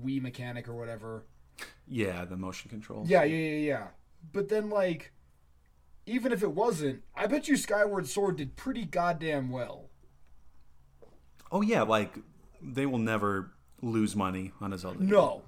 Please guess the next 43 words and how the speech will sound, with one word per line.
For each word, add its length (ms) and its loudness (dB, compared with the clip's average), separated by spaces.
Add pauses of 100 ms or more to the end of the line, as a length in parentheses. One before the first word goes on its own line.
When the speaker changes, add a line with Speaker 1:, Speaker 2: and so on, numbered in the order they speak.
Speaker 1:
never. 500 2
Not 240 2
even 280 -2
once. 240 -2
And 120 -4
so 240 2
in 140 2
that, 340 0
like, 340 -4 (540)
I 140 8
don't 180 6
know 220 6
if 120 -4
it's 180 -4
bad 360 2
or 140 2
good. 480 -4 (200)
I 120 8
don't, 220 6
okay, 220 6
so, 160 0
like, 220 4
I 120 2
get 140 0
really 200 4
torn 240 0
between 240 -2
the 80 0
idea 220 0
of, 100 -4
like, 320 -2 (440)
do 140 0
we 160 -2
keep 400 0
the 80 -6
same 400 -2
thread 540 -2 (100)
and 140 -6
keep 180 -8
going 260 -2
forward 400 -2
from 200 -8
there? 400 -2